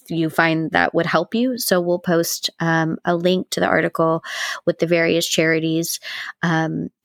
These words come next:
some that are U S based and some that are international that you can, can take a look le-,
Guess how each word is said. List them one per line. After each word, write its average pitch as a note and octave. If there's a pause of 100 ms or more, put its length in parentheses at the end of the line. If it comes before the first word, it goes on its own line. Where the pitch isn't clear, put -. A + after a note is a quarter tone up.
(120)
some F3
that E3
are E3
U D#3+
S D#3+
based E3 (100)
and D#3+
some D#3+
that D#3
are D#3+
international D#3+
that D#3+
you D#3+
can, D#3 (240)
can D#3+
take D#3+
a D#3+
look E3
le-, E3